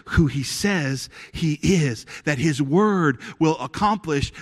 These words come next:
that which it's set out to accomplish, and it's not gonna, uh, return void. Can you believe that today?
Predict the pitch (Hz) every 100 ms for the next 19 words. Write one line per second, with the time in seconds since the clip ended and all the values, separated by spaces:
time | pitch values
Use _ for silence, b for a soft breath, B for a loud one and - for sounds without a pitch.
0 | - 170 202 160 143 147 143 - - 185
1 | 175 160 156 131 175 180 175 143 156 143
2 | 127 160 170 139 151 131 120 127 _ _
3 | 139 135 - 165 143 120 139 139 104 160
4 | 156 156 151 170 170 131 - 131 113 104